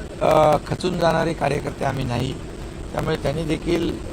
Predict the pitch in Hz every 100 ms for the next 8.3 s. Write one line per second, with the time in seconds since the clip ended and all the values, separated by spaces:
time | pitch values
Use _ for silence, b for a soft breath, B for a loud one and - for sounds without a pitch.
0 | - - 139 131 - 151 160 156 - 147
1 | - - - 143 - - - 160 165 -
2 | - - - - - - - - - -
3 | 147 160 165 165 160 160 147 - - -
4 | - - 151 160 175 - - 175 165 -
5 | 170 - - - - - 202 226 190 143
6 | 135 135 135 - - 170 - 170 170 175
7 | - - - - 170 170 156 202 - 165
8 | 147 139